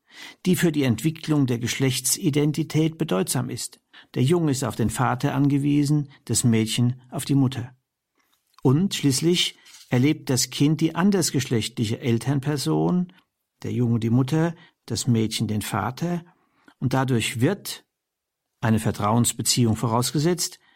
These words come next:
der Zugang zum anderen Geschlecht eröffnet. Wenn die Ehe der Eltern schwierig ist oder auseinandergeht, dann werden diese Entfaltungshilfen beeinträchtigt oder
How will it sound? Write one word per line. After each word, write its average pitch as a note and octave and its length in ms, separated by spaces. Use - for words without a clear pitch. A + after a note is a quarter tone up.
der A#2+ 180
Zugang C#3 640
zum C3 200
anderen A#2+ 360
Geschlecht - 560
eröffnet. - 600
Wenn C3+ 100
die C#3+ 140
Ehe G3 180
der C#3+ 140
Eltern D#3 320
schwierig C#3 520
ist - 220
oder A2+ 180
auseinandergeht, C3+ 1000
dann B2+ 180
werden C3 320
diese E3 280
Entfaltungshilfen C#3+ 1200
beeinträchtigt C3+ 1120
oder C#3+ 520